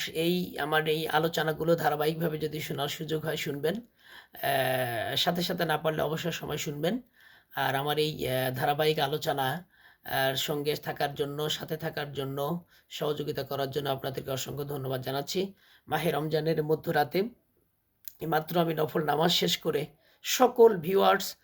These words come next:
সকল ফলোয়ার্স, আহ, সকল, আহ, মানে কি বলবো, আমার ফ্রেন্ডদের জন্য আমি দোয়া করেছি,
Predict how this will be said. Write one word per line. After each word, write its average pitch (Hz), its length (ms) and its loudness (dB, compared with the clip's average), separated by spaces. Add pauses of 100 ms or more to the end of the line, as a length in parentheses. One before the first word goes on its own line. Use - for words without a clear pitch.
(220)
সকল 190 420 -2
ফলোয়ার্স, 185 580 4 (340)
আহ, 143 540 4
সকল, 175 600 2
আহ, 139 560 -2
মানে 151 200 -2
কি 202 180 -4
বলবো, 180 280 4
আমার 156 360 2
ফ্রেন্ডদের 202 480 2
জন্য 185 160 4
আমি 175 100 2
দোয়া 156 200 2
করেছি, 127 480 -6